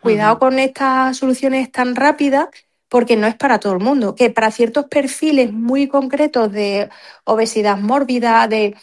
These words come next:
Speaker 1: mm, cosas muy, muy concretas, que, eh, que esté muy metida alguien en el pozo, que, que, que, mira, tenemos que, eh, quitar grasa rápido y luego ya,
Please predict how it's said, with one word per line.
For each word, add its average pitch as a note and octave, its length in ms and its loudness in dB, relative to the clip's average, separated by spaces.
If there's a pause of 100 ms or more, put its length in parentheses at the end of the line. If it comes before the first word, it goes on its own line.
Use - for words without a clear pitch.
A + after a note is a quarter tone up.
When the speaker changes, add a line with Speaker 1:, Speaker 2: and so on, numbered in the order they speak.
(300)
Speaker 1:
mm, G#3 680 -4 (800)
cosas C4 340 0
muy, C#4 220 4
muy C4 220 0
concretas, C4 560 2
que, A3+ 460 2
eh, - 140 -6
que A#3+ 100 0
esté A#3+ 240 2
muy B3 360 2
metida A#3 400 0
alguien A3 300 0
en A3 140 0
el G#3+ 140 0
pozo, A3+ 380 0
que, G#3 340 2
que, G#3 200 -4
que, G#3 140 -2
mira, F#3+ 400 -4
tenemos G#3 320 -4
que, G#3+ 240 -6 (520)
eh, - 320 -20 (140)
quitar A#3 340 2
grasa A3 680 2
rápido A3+ 420 0
y A#3 120 2
luego G#3+ 220 0
ya, A3+ 260 0